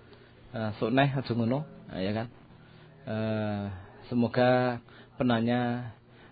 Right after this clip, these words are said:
mendapatkan bimbingan dari Allah Subhanahu wa taala agar senantiasa berada di atas kebenaran, dimudahkan rezekinya dan disehatkan badannya, di, eh, lancarkan usahanya.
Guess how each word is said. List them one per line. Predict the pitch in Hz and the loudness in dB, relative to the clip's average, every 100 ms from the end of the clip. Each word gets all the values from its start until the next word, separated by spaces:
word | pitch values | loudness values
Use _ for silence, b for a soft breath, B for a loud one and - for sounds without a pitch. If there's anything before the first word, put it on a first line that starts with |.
| - | -2
mendapatkan | 123 107 110 110 123 117 | 2 2 0 0 0 0
bimbingan | 117 113 113 113 117 139 131 | 0 0 2 0 0 0 0
dari | 107 | -2
Allah | 98 107 104 | 0 0 -2
Subhanahu | - 113 101 101 | -4 -4 -4 -2
wa | |
taala | 101 110 120 - | -2 -2 -2 -4
agar | 110 110 101 | -6 -6 -4
senantiasa | 110 101 101 98 98 104 117 117 110 | -2 -2 -2 -4 -4 -6 -2 0 0
berada | 107 98 95 104 95 | -4 -4 -4 -4 -4
di | 104 | -4
atas | 95 - 98 - | -6 -4 -8 -8
kebenaran, | 107 110 104 101 120 147 147 - B B - | -10 -4 -2 0 0 0 -2 -8 B B -8
dimudahkan | 110 101 107 98 98 92 120 117 110 98 | -4 -2 -2 -4 -8 -2 2 2 0 -2
rezekinya | 104 101 101 113 110 127 139 143 151 - | -2 -4 -4 -4 0 2 2 0 -4 -6
dan | 92 92 92 | -6 -4 -6
disehatkan | 98 104 95 92 - 110 101 98 95 - | -6 -4 -2 -2 -4 -4 -2 -4 -8 -6
badannya, | 95 101 95 110 127 123 | -6 -4 -4 -2 -2 -4
di, | 101 90 - - b b b b | -6 -8 -14 -20 b b b b
eh, | 117 98 | -4 -2
lancarkan | 98 98 104 98 - 110 107 113 107 104 - | -2 -2 -4 -4 -4 -4 -2 -4 -6 -8 -12
usahanya. | - 107 92 92 104 95 | -10 -6 -2 0 0 -2